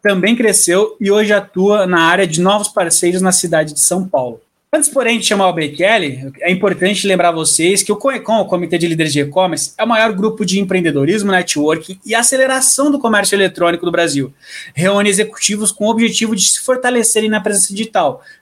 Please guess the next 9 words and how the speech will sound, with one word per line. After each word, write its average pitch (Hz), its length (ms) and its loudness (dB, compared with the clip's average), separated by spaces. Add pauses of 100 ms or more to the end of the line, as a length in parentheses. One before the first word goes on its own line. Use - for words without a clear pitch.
com 180 180 2
ênfase 165 340 0
no 196 80 2
e-commerce 202 540 0
através 185 380 0
de 202 60 -4
experiências 190 600 -2
como 220 220 0
essa. 139 320 -2